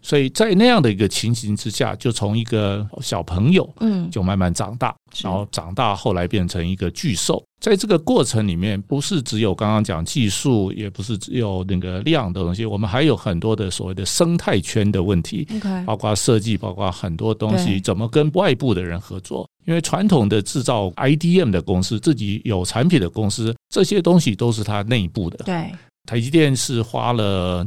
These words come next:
Speaker 1: 可以说是二十年，从我一开始进来，我们就开始去跟外部的人在合作，为了要帮助外部的客户。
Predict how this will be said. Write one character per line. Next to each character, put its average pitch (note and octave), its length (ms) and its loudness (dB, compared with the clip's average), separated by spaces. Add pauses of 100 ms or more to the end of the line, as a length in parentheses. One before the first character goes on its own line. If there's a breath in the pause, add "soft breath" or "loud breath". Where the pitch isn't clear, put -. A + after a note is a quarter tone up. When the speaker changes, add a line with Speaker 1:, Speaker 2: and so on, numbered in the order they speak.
(120)
Speaker 1:
可 - 100 -4
以 C#3+ 80 0
说 A#2 220 0
是 - 120 -4
二 F3+ 220 4
十 G2+ 200 -2
年， F2 340 0
从 G#2+ 220 -4
我 F#2+ 320 -2
一 B2+ 100 -4
开 D3+ 220 0
始 A#2+ 100 -2
进 A2+ 220 2
来， F#2+ 240 0
我 - 100 -4
们 G2+ 160 -6
就 G#2+ 160 -2 (140)
开 A2+ 180 0
始 G#2 140 -6
去 G2+ 200 -8
跟 A2 320 -2 (260)
外 A2 180 0
部 G#2+ 180 -2
的 F#2+ 160 -4
人 E2 240 -4
在 G#2 180 -2
合 F2+ 220 -4
作， A2+ 220 0
为 B2+ 200 0
了 G#2 120 -2
要 G#2+ 180 -2 (100)
帮 D3 300 0
助 D#3 240 2
外 G2 160 0
部 F#2+ 160 -4
的 E2+ 140 -4
客 - 220 -4
户。 - 200 -10